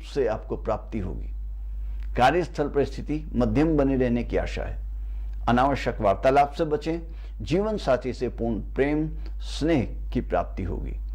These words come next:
पारिवारिक वातावरण अच्छा बने रहने की आशा है। आज आप हरे रंग के वस्त्र धारण करें तथा पीले चंदन का तिलक धारण करें, आपको लाभ होगा। कन्या राशि, भाग्यशाली अंक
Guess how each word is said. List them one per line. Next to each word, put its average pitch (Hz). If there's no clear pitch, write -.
पारिवारिक 113
वातावरण 131
अच्छा 175
बने 131
रहने 113
की 110
आशा 90
है। -
आज 95
आप 110
हरे 135
रंग 165
के 131
वस्त्र 101
धारण 110
करें 131
तथा 113
पीले 117
चंदन 131
का 113
तिलक 120
धारण 131
करें, -
आपको 208
लाभ 90
होगा। 113
कन्या 131
राशि, 156
भाग्यशाली 120
अंक 170